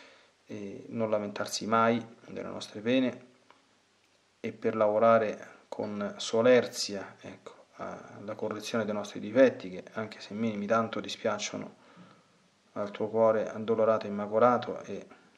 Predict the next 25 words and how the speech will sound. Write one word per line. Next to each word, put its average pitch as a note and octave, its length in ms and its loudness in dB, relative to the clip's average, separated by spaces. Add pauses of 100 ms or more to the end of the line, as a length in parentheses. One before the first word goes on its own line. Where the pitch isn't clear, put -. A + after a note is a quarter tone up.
(580)
che - 140 -20
tu A#2 240 -6
tanto B2 440 6
vuoi A2 280 4
non B2+ 180 4
vedere A2 480 4
nei G2+ 140 -10
tuoi G2+ 160 -4
devoti, A2+ 360 8
che G2+ 120 -6
desideri G2+ 640 -8 (1080)
perfetti B2 640 6
come G#2+ 240 -6
tu - 160 -10
lo G2+ 80 -4
sei. - 360 -6 (2250)
Aiutaci A2 400 2
anche A2 260 -4
a G2+ 40 -8
stare G#2+ 540 -4 (680)
nella A2 280 -2
serenità, G#2+ 760 2 (120)
ecco, - 180 -18
a - 60 -18
camminare G#2+ 800 -4